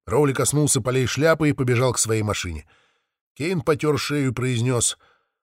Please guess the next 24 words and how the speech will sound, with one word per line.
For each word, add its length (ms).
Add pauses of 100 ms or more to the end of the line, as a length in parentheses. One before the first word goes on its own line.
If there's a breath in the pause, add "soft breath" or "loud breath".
(680)
«Если 400
рассказ 520
Зои 360
верен, 540 (1040 loud breath)
то 80
на 140
свободе 520
остаётся 560
ещё 420
два 420
педофила. 760 (1040)
Надо 240
выяснить, 460
кто 320
это, 200
пока 280
до 160
них 240
не 120
добрался 520
убийца». 540 (1000)
«Точно», — 440 (200)
согласилась 600
Дженна. 400